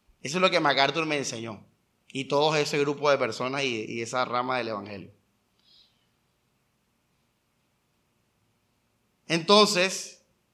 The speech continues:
pasaron los años y yo vivía en mi convicción. ¿Cuál era mi convicción en ese momento? Que yo creo en la Biblia.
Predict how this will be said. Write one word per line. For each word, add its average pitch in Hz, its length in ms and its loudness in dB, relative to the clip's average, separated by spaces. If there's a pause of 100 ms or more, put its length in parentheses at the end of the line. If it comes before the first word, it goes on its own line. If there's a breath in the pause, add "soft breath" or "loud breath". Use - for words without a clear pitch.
(1600)
pasaron 147 380 4
los 180 160 2
años 175 580 0
y 143 100 -6
yo 131 800 0
vivía 139 720 0
en 160 180 -2
mi 156 100 0
convicción. 147 720 -2
¿Cuál 185 140 2
era 226 100 4
mi 214 80 2
convicción 180 400 -2
en 185 60 0
ese 185 100 -4
momento? 160 600 -4 (920 soft breath)
Que 131 160 -4
yo 120 160 -4
creo 117 240 -6
en 123 80 -4
la 151 80 0
Biblia. 139 420 -6